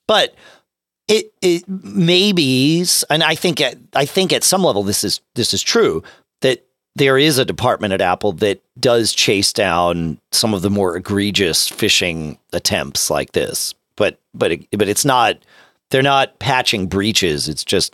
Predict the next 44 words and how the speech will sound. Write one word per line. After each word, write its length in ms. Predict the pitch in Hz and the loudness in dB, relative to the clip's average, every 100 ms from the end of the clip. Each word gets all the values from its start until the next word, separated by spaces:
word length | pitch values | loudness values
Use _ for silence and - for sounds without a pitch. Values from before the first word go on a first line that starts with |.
| - | -2
like, 180 | 95 - - | -2 -4 -4
you 120 | 110 | -2
could 140 | 120 107 | 0 0
do 120 | 127 | 2
this 180 | 135 123 | 2 2
on 80 | |
your 120 | 107 90 | 2 2
home 240 | 120 156 | 2 2
computer 420 | 165 151 120 80 | 0 2 2 2
if 140 | 73 87 | 0 -2
you 80 | |
wanted 440 | 85 80 76 60 - | 0 2 0 -4 -12
and 140 | 78 82 | -10 -8
create 400 | 78 87 117 - | -2 0 0 0
fake 220 | 127 110 | -2 0
emails 480 | 117 104 95 95 82 | 0 2 2 2 -2
and 140 | 69 | -4
send 240 | - 117 120 | -2 0 2
them 160 | 117 | 0
to 160 | 110 107 | 0 0
addresses. 600 | 92 95 90 90 87 78 - - - | 2 0 0 0 0 -2 -10 -20 -10
You 160 | 90 76 | -6 -6
could 160 | 78 | -4
buy 200 | 76 120 | 0 2
a 100 | 127 | 2
list 240 | 110 117 - | 2 0 -2
of 80 | 101 | -2
addresses 720 | 95 98 98 95 87 85 - - _ _ - | 0 0 2 0 -2 -4 -8 -12 _ _ -10
and 300 | 135 147 - | -6 -6 -2
send 280 | - 143 139 | 0 2 2
them 200 | 127 113 | 2 0
and 160 | 92 | 0
hope 460 | 80 113 127 117 - | -2 0 0 0 0
that 260 | 120 92 - _ | 0 0 -4 _
you 160 | 113 98 | -2 0
get 280 | 98 98 - - | 0 0 -4 -4
some 220 | 110 98 | -2 0
small 300 | - 120 104 | 0 2 0
percentage 540 | - - 120 107 104 | 0 0 0 0 -4
of 80 | 85 | -4
people 320 | 110 104 104 | -4 0 0
that 260 | 95 92 - | 0 -2 -4
put 200 | - 117 | -2 2
in 480 | 110 104 98 - | 2 0 -2 -6